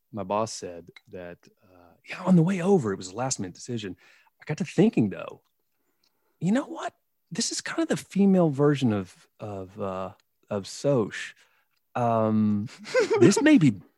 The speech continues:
Speaker 1: this may be a real bad idea or a really, really good idea.
Speaker 2: Yeah.
Speaker 1: Uh, regardless, I'm gonna see how it plays.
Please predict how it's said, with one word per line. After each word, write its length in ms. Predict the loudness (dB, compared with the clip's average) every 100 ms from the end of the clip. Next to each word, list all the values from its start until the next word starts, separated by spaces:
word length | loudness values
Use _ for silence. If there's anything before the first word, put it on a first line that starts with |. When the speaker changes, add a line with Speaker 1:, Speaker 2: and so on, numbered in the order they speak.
| _
Speaker 1:
this 160 | -8 -2
may 100 | 0
be 120 | 0
a 40 |
real 360 | -2 -6 -4 -4
bad 280 | -4 -4 -2
idea 380 | -4 -2 2 4
or 120 | 2
a 60 |
really, 360 | 0 0 0 2
really 260 | 0 -4 -6
good 420 | -2 2 2 0 -8 -16
idea. 560 | -16 -16 -20 -18 -20 _
Speaker 2:
Yeah. 400 | -12 -8 -6 -8 -14 _ -4
Speaker 1:
Uh, 280 | 0 0 -2
regardless, 480 | 2 4 4 2
I'm 80 | 2
gonna 80 | 0
see 140 | 0
how 160 | -4 -4
it 120 | -6
plays. 680 | -10 -8 -6 -8 -14 -20